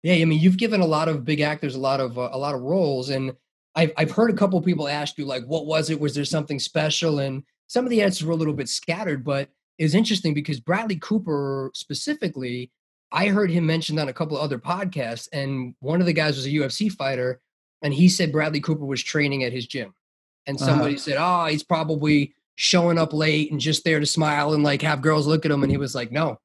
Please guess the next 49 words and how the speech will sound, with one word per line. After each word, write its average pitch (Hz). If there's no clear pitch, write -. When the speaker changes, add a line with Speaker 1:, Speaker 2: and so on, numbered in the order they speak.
Speaker 1:
he's 139
there 139
early, 170
he 143
stays 139
late." 165
He's 135
like, 139
"That 156
guy 156
busts 156
his 156
ass 160
from 147
the 127
second 180
he 175
gets 160
in 180
to 147
the 143
second 151
he 131
leaves." 156
And 135
he's 123
like, 131
"And 139
to -
tell 214
you 233
the 147
truth, 190
most 175
of 190
the 147
celebrities 139
that 131
come 170
and 135
train 160
at 135
that 123
gym 135
are 151
the 131
hardest 170
working 156
people 131